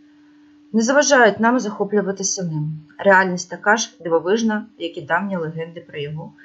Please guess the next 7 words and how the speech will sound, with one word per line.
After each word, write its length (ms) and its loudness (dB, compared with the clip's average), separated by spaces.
нібито 360 -6
створення. 560 -12
Наша 280 0
галактика 800 -2
округла 320 -6
і 100 -12
плоска, 460 -14